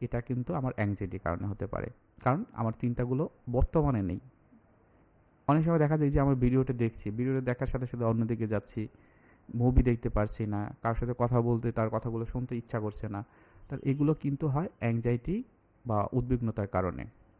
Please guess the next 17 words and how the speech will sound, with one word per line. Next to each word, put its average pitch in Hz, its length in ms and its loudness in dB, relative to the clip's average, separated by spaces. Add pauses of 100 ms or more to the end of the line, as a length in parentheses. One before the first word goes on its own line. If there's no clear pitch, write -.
(960)
ভবিষ্যৎ 156 380 4
নিয়ে 202 140 0
অতিরিক্ত 156 380 -2
দুশ্চিন্তা 127 720 -2
বা 123 120 -2
অতিরিক্ত 123 380 0
দুশ্চিন্তা 123 540 0
করার 123 340 0
ফলে 110 460 -2
আপনার 110 260 -6
শারীরিক 127 560 -4
এবং 117 180 -6
মানসিক 110 360 -4
কিছু - 200 -8
পরিবর্তন 101 480 -4
হয়। 107 320 -10
সেগুলো 113 360 -4